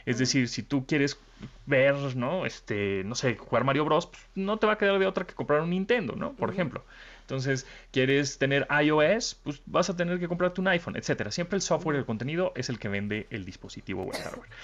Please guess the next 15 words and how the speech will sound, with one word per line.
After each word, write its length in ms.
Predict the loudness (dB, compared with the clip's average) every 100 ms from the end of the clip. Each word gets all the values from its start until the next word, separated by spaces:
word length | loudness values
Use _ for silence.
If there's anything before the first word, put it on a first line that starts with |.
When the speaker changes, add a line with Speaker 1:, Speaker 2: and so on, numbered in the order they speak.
| -18 -18 -18 -12
Speaker 1:
Entonces, 340 | -2 2 4 2
en 220 | 2 0
este 180 | -2 2
caso, 420 | 2 2 0 -2
pues, 260 | -2 -2 -2
eh, 280 | 0 0 0
MetaQuest 680 | -2 -2 0 0 -2 -4 -6
ya 180 | -4 -2
hizo 240 | -4 -6
algunos, 560 | -6 -6 -6 -8 -14 -12
unas 200 | -8 -6
negociaciones 960 | -4 -4 -4 -4 -2 -2 -4 -6 -12 -16 -20 -20 -8
con 520 | -4 -4 -6 -8 -10 -14 -20 -20 -8
algunos, 640 | -6 -4 -6 -6 -8 -12 -14
eh, 640 | -12 -10 -12 -14 -14 -16